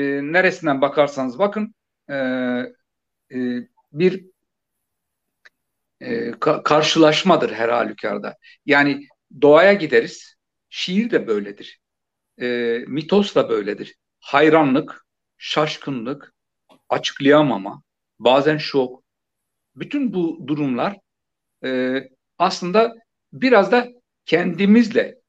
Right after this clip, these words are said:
e, bizim öteki benimizle karşılaşma, e, e,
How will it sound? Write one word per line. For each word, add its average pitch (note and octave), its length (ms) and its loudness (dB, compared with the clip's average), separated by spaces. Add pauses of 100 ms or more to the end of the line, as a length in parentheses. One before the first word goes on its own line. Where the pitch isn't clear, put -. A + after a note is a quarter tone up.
(160)
e, A#2 180 -12
bizim D#3+ 340 -6
öteki F3+ 480 -4
benimizle F3 600 2 (120)
karşılaşma, D3 840 -2 (160)
e, A2+ 60 -8 (920)
e, C#2+ 600 -10